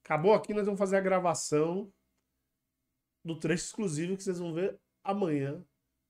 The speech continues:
A partir, é lá pro final da tarde, só no R dois Cortes, beleza? E também não esquece de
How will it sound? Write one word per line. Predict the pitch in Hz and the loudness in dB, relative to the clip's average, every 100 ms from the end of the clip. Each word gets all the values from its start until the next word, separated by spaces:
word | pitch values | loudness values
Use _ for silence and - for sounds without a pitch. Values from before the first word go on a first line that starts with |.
| _ _ _ _ _ - | _ _ _ _ _ -14
A | |
partir, | 156 160 151 | -2 -2 0
é | 208 | -2
lá | 294 240 | 0 -2
pro | - | -2
final | 180 190 170 | -4 -2 0
da | 165 | 0
tarde, | 156 180 185 190 190 _ _ - | 0 2 2 2 -4 _ _ -20
só | - - | -6 0
no | 208 214 | 2 4
R | 196 | 4
dois | 190 190 | 2 0
Cortes, | - 131 117 - | -2 -6 -6 -8
beleza? | 131 151 190 156 113 _ _ _ _ | -2 2 2 0 -10 _ _ _ _
E | 147 175 | -4 2
também | 190 202 | 6 6
não | 233 | 4
esquece | - 208 160 | 4 4 4
de | 156 151 131 | 0 -2 -2